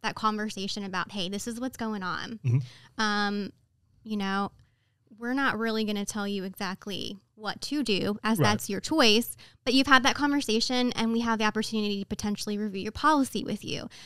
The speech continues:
Speaker 1: There's this, this sense of easement that can be given
Speaker 2: Mm-hmm.
Speaker 1: when you have the conversation, um, instead of just calling that one eight hundred number,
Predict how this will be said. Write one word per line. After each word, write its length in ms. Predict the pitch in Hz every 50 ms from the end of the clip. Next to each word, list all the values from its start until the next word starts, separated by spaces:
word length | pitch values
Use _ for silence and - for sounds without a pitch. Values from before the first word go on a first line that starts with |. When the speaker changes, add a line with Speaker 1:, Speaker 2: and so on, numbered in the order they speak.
| - -
Speaker 1:
There's 200 | 254 269 254 233
this, 180 | 247 254 240 -
this 220 | - 220 233 226 -
sense 300 | - 233 220 233 - -
of 100 | 214 -
easement 540 | - 190 202 196 - 214 214 214 233 226 -
that 160 | 208 214 -
can 180 | - 240 233
be 360 | 226 233 233 233 233 240 233 233
given 440 | 226 233 226 240 247 254 277 294 277
Speaker 2:
Mm-hmm. 200 | - 120 110 123 -
Speaker 1:
when 160 | - 233 233 226
you 80 | 233
have 180 | 226 190 196 196
the 80 | 208
conversation, 800 | - 220 208 202 202 208 202 202 196 208 - - 233 233 233 233 - _
um, 420 | - 220 214 214 202 202 196 196 - -
instead 240 | 233 240 - 240 233
of 80 | 226
just 160 | 214 233 220 -
calling 300 | - 208 202 214 220 214
that 180 | 208 190 -
one 120 | 196 202 202
eight 100 | 196 196
hundred 300 | 208 208 208 220 226 233
number, 380 | 240 247 247 269 269 277 277